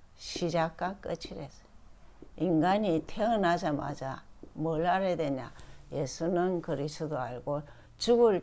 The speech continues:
때 고백이 예수는 그리스도 고백해야 되죠. 자, 오늘은 말씀과 기도로, 여러분, 말씀과 기도를 가진 사람은 모든 것을 살릴 수 있죠.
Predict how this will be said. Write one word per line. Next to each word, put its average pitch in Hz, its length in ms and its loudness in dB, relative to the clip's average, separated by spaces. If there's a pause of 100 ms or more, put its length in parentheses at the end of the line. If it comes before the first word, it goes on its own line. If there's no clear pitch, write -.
때 190 320 4
고백이 165 640 4 (100)
예수는 180 720 0
그리스도 143 560 -6
고백해야 151 640 -10
되죠. - 340 -14 (640)
자, 117 220 -10
오늘은 165 800 -2
말씀과 185 760 2
기도로, 156 800 0 (500)
여러분, 269 340 2
말씀과 277 920 4
기도를 185 580 0
가진 170 440 -2
사람은 139 680 -4 (500)
모든 202 680 6
것을 226 300 2
살릴 175 340 2
수 - 200 -8
있죠. - 360 -10